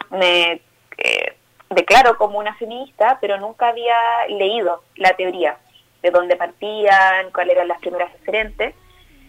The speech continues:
Y empiezo a leer y, claro, me doy cuenta que todos los textos que leo no hay nada de, em, personas mayores,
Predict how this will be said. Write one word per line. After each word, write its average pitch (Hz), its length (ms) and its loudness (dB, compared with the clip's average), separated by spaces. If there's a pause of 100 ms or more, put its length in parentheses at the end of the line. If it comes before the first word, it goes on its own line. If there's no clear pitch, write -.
(200)
Y 247 80 0
empiezo 247 340 0
a 302 40 2
leer 311 400 2 (400)
y, 214 360 -6
claro, 466 260 -4
me 220 100 -2
doy 247 180 2
cuenta 269 320 0
que 226 320 -2
todos 240 240 6
los 269 200 0
textos 269 380 -2
que 226 280 -2
leo 240 500 0 (180)
no 208 220 -2
hay 226 180 -2
nada 247 600 0
de, 247 460 2
em, 202 800 -6 (120)
personas 220 320 2
mayores, 196 400 4